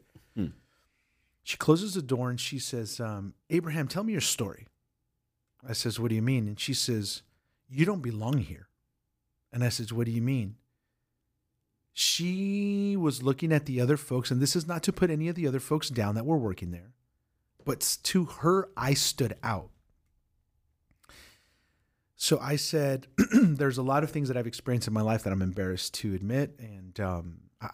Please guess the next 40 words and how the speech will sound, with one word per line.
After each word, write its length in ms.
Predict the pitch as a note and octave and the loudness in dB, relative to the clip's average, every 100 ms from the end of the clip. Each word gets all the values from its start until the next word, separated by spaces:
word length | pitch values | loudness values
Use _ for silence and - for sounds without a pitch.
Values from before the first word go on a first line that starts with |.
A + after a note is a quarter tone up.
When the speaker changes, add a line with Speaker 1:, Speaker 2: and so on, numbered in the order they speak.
| A2+ | -4
Speaker 2:
I 40 | |
just 220 | G#2 A2 | -4 -4
don't 120 | - G#2+ | -2 -2
know 60 | |
how 120 | G2 | 0
much 200 | F#2+ - | -4 -6
to 80 | - | -4
share 240 | A2 G3 D#3 | -2 0 -2
with 200 | F2+ - | -4 -8
you." 160 | F#2 _ _ _ _ _ _ _ _ _ _ _ _ | -16 _ _ _ _ _ _ _ _ _ _ _ _
And 80 | A#2+ | -4
she 100 | D3 | -2
says, 200 | A#2+ A#2 | 0 0
"You 60 | C3+ | 2
don't 140 | C#3+ | 4
have 140 | C#3 C#3 | 2 2
to 60 | |
be 140 | C#3 D3 | 2 2
ashamed. 540 | - A2 F#2+ G#2 A2 - | 2 -2 -2 -2 -6 -8
Tell 160 | - E3 | -2 -2
me. 200 | F2 G2+ _ _ _ - | -2 -8 _ _ _ -12
Just 160 | - | -6
tell 120 | - | 0
me 100 | B2 | 2
your 100 | A#2 | 2
story." 420 | A#2+ - E3+ - - _ _ _ _ - | 2 -2 -6 -10 -20 _ _ _ _ -14
So 240 | - E2 | -8 -6
I 100 | F2+ - _ _ | -6 -10 _ _
to-, 120 | - - | -14 -12
I 80 | F#2+ | -8
told 200 | G2 F#2 | -6 -4
her 60 | |
my 80 | F#2+ | -2
story. 480 | - - F#3 E3 - _ _ _ _ _ _ _ _ _ _ _ _ | -2 -4 -6 -10 -14 _ _ _ _ _ _ _ _ _ _ _ _
And 120 | A2 | -14
this 120 | E2 | -4
lady 140 | B2 C3 | 0 0
just 140 | G#2 | 0
started 200 | - F#2 | -2 -4
crying. 300 | - G#2+ C3+ | -6 -8 -8